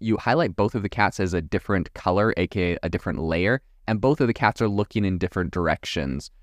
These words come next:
Um, and at the same time, you can have the whole clip kind of panning to the side. They have, like, a, a really animated looking dog. They have two hu-, two people that, like, are turning to look at you. Um,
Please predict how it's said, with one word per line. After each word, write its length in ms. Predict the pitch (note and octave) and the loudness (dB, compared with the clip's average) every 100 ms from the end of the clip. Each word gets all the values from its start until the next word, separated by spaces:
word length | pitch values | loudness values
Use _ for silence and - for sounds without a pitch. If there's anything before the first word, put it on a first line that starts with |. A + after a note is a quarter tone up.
| - | -10
Um, 180 | - G2+ | -2 2
and 100 | A2 | 2
at 60 | A2+ | 0
the 60 | |
same 240 | G2+ A2 G2 | 0 0 2
time, 200 | B2+ B2 | 2 2
you 60 | |
can 100 | A2 | 2
have 120 | F#2+ | 2
the 60 | F#2 | 0
whole 180 | - F2 | -2 -4
clip 280 | - A2 - _ | 0 -2 -2 _
kind 180 | - F#2+ | -4 -2
of 100 | D#2+ | -2
panning 380 | - F#2+ F#2+ F#2+ | -2 0 2 0
to 80 | - | 0
the 100 | - | -4
side. 500 | - C3 A#2+ A#2 A2+ _ - - | 0 2 4 2 0 _ -20 -6
They 100 | E2 | 0
have, 240 | F2+ F2 | 2 2
like, 200 | D#2+ D#2+ | 2 0
a, 280 | D#2 D#2 D#2 D#2 | 0 0 -2 -6
a 100 | D2+ | -6
really 320 | E2 F#2+ F2+ F2+ | -2 0 2 2
animated 340 | E2+ E2+ E2+ | 2 0 0
looking 280 | E2+ - E2+ | -2 -2 0
dog. 320 | G2+ F#2+ F#2+ - _ | 2 4 2 -4 _
They 60 | C#3+ | 0
have 160 | C3+ - | 0 2
two 180 | D3 | 0
hu-, 300 | G#2+ - - - - | 0 -2 -18 -18 -2
two 180 | B2 G2 | 0 0
people 560 | - G#2+ - A#2 A2+ - | -2 -4 0 0 0 0
that, 140 | F2 | 0
like, 180 | F2 F2 | 0 0
are 140 | F2+ | -2
turning 420 | E2+ - F#2+ F#2 F#2 | -4 -2 0 0 0
to 100 | D#2 | 0
look 220 | E2+ - | -2 0
at 80 | - | 0
you. 260 | A2 C#3 _ _ _ - | 2 0 _ _ _ -8
Um, 380 | G#2 G#2+ G2+ G2+ | 0 2 2 -2